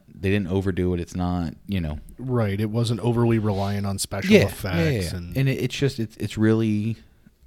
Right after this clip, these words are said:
Speaker 1: it's a, it's more of a thriller, I guess, than a, a scary movie. And, like, it's just, you know.
Speaker 2: Well, and the premise was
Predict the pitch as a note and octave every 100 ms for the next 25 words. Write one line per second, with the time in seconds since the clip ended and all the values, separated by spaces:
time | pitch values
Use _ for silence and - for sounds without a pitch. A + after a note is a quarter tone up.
0 | _ _ _ - - A2+ - G2+ A#2+ A#2+
1 | G#2+ - - G2+ G2+ G#2 G2+ G#2 - G#2+
2 | - G#2+ G2 F#2+ G2 - G2+ - G#2+ G#2
3 | G2+ G#2+ A#2+ G2+ E2+ E2+ - F2 D#2+ -
4 | - - - - G2+ F2 D2+ - - -
5 | - - - _ D3+ C#3+ D3+ C#3 - D#3+
6 | F3+ C3+ - G2+ F#2+ F2+ E2+